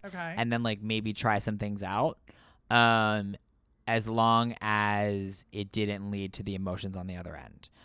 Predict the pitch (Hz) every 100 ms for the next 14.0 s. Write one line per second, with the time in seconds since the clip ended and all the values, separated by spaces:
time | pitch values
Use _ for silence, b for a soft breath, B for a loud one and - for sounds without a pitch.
0 | b 127 135 139 160 135 131 127 131 131
1 | 120 117 110 101 101 104 101 - 98 95
2 | 92 92 95 110 104 101 98 101 101 101
3 | 95 110 101 98 92 _ - 98 98 104
4 | 95 98 95 90 90 90 - 95 87 -
5 | B B - 101 101 95 92 - 90 -
6 | 95 90 87 - 95 95 - B B _
7 | 120 117 110 107 - 123 127 120 135 139
8 | - 151 156 139 135 - 139 - 127 127
9 | 131 127 120 110 117 110 104 107 110 113
10 | 127 131 143 156 B B B - 151 -
11 | 139 120 135 135 110 85 113 123 117 117
12 | 120 127 156 151 156 156 156 156 160 147
13 | 110 110 110 110 107 101 98 110 104